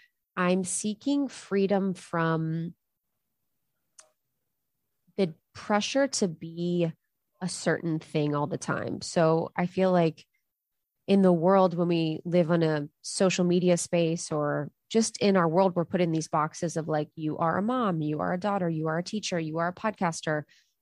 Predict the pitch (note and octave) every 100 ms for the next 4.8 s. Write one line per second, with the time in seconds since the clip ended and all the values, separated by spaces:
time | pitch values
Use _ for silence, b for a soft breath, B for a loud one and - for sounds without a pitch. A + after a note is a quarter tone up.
0 | - F3 F#3 F3+ E3+ F3+ F#3+ F#3 F#3 F#3
1 | F3 G#3 - A#3+ A3 F3+ E3 F3 F3+ G3
2 | F#3+ F3 D#3+ E3 D#3 E3 D#3+ E3 E3+ E3+
3 | E3 D#3+ D#3+ - E3+ F3+ G3+ F#3+ F#3 F3
4 | E3 E3 D#3+ D#3 D#3 D#3 D3+